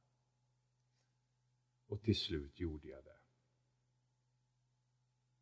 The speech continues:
Det finns tydligen en gräns för hur länge man kan vara vaken och rädd när man är en liten flicka. Så till slut somnade jag om,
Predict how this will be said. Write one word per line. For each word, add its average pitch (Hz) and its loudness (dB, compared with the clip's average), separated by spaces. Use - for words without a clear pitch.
Det 113 6
finns 80 4
tydligen 80 10
en 92 4
gräns 76 0
för 87 -2
hur 87 8
länge 85 8
man 85 4
kan 85 8
vara 87 12
vaken 87 10
och 78 0
rädd 71 -2
när 87 4
man 87 10
är 76 6
en 76 -2
liten 78 -6
flicka. 85 -8
Så 98 8
till 117 0
slut 82 2
somnade 90 6
jag 78 4
om, 71 -12